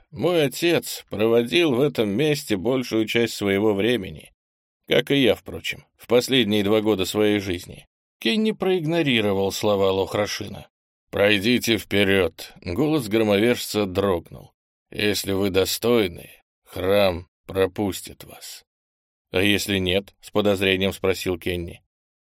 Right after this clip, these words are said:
«Тогда вы не сможете войти. Вашей жизни ничего не угрожает».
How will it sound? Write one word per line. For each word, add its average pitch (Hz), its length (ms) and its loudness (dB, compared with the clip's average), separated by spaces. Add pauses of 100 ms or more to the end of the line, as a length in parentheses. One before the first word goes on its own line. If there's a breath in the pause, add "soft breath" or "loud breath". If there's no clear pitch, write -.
«Тогда 90 360 0
вы 131 140 2
не 123 120 0
сможете 92 520 -4
войти. 87 500 -16 (180)
Вашей 98 380 0
жизни 98 320 0
ничего 95 420 0
не 87 100 -2
угрожает». 82 720 -6